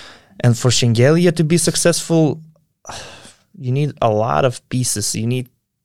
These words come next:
to have the team built around him. You need to have the coach that knows how to use him. C S K A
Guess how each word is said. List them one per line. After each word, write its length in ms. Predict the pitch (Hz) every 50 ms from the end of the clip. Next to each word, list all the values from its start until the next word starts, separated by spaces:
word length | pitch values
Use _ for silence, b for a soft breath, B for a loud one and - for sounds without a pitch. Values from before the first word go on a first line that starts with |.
| _ _ _ _ -
to 80 | 127
have 200 | 110 117 117 120
the 80 | 123 117
team 300 | 117 - 131 113 98 87
built 300 | - 113 135 156 156 -
around 380 | 175 170 175 175 165 170 175 165
him. 260 | 151 170 175 170 151
You 80 | 131
need 160 | 117 117 113 -
to 80 | 117
have 260 | - - 127 113 110
the 80 | 110 104
coach 360 | - - 120 127 131 - -
that 160 | 117 107 -
knows 280 | - 113 117 127 131 120
how 140 | 120 110 107
to 100 | 101 -
use 300 | 98 98 113 143 170 160
him. 320 | 165 175 180 180 175 170 165 B B B B B B B B B B B B B _ _ _ _ _ _
C 220 | - - - 151
S 160 | 135 123 -
K 100 | - -
A 40 | 165